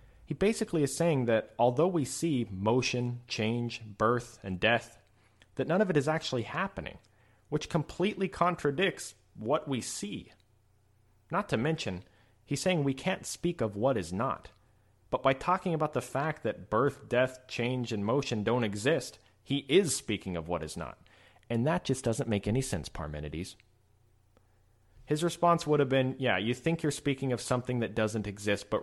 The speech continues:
really you're just talking about nothing. You should abandon these common sense prejudices that you have." See, the fact you think you're talking about something that doesn't exist, that's based on evidence you've gathered through the sense organs. And if what you think you see with your senses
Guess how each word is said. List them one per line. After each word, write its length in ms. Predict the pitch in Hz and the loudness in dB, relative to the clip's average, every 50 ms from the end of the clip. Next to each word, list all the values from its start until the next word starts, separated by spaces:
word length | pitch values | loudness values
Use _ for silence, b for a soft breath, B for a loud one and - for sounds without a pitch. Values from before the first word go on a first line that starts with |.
| 101 107 | 0 0
really 280 | 131 151 151 147 139 | 2 2 4 4 4
you're 160 | 131 127 127 | 4 2 2
just 260 | 120 - 120 110 - - | 2 0 -2 -2 -2 -2
talking 400 | - 101 98 98 - - 107 104 | -2 0 0 0 0 -2 -2 -2
about 300 | 98 92 92 92 - 87 | 0 0 0 -2 -2 -4
nothing. 340 | 85 78 - - - - - _ _ _ - | -8 -8 -10 -12 -14 -16 -16 _ _ _ -8
You 80 | 117 | -4
should 160 | - - 131 123 | -2 0 2 2
abandon 500 | 107 101 110 123 139 139 131 127 117 113 | 2 2 2 2 4 4 4 2 2 2
these 280 | 110 107 104 98 - B B B B B B | 2 0 -2 -2 -4 B B B B B B
common 440 | - - 139 135 131 127 113 107 101 | -8 -2 0 0 0 0 0 0 -2
sense 380 | - - 123 113 107 - - | -2 -2 -2 -2 -2 -4 -8
prejudices 760 | - - - 127 127 120 113 98 82 80 - - 76 67 - | -12 -6 -2 0 0 0 0 -2 -4 -4 -6 -8 -10 -10 -6
that 140 | 95 92 - | -4 -4 -4
you 100 | 87 87 | -4 -4
have." 380 | 87 98 98 85 - - - - - b b b b b b b b | -4 -2 -4 -4 -6 -8 -16 -20 -20 b b b b b b b b
See, 260 | - - 147 151 151 151 B B B B B | -8 -2 -2 -2 -2 -2 B B B B B
the 80 | - 139 | -6 -4
fact 420 | - - 190 208 220 - - - | 0 2 2 2 2 0 -4 -2
you 120 | 151 175 175 | 0 0 0
think 260 | - - 156 147 - | 2 2 0 2 2
you're 80 | 131 | 0
talking 400 | - - - 147 151 - - 123 | 0 0 0 0 0 0 0 -2
about 220 | 107 95 98 87 - | 0 2 0 0 0
something 340 | - - 101 95 110 104 101 | -2 -4 -4 -4 -2 -2 -2
that 120 | 98 - | -2 -2
doesn't 260 | - 113 113 117 104 | -2 -2 -2 0 -2
exist, 500 | 98 92 95 101 123 117 98 - - - b b b b b b | -2 -4 -4 -2 -2 -2 -2 -2 -6 -14 b b b b b b
that's 200 | - 165 - - | -2 -2 -2 -2
based 300 | - 175 185 180 - 165 | 0 2 2 2 2 2
on 100 | 147 143 - | 0 2 2
evidence 380 | 135 139 143 143 135 127 - | 2 2 2 2 0 0 0
you've 140 | 127 117 107 | -2 -2 0
gathered 440 | 120 123 123 139 131 127 127 123 127 | 2 2 4 4 4 2 0 0 0
through 120 | 127 127 | 0 0
the 100 | 113 110 | 0 0
sense 360 | - - - 151 156 147 - | 0 0 0 0 0 0 -2
organs. 480 | 107 90 71 64 - 64 - 50 - - b b b b b b b b b b b b - | -4 -6 -6 -6 -10 -12 -14 -16 -16 -20 b b b b b b b b b b b b -4
And 100 | 135 143 | -2 -2
if 120 | 139 - | 0 2
what 180 | 156 208 - 175 | 2 2 2 2
you 80 | 165 | 0
think 360 | 139 - - - 196 196 - - | 0 0 2 2 2 2 2 0
you 80 | 170 | -2
see 240 | - - - 170 170 | 0 0 0 2 2
with 180 | 160 151 143 - | 2 2 2 0
your 100 | 120 110 | 0 -2
senses 720 | - - - 160 170 165 - - 95 95 101 - - - | 0 0 2 2 2 0 -2 -2 -4 -4 -4 -8 -12 -14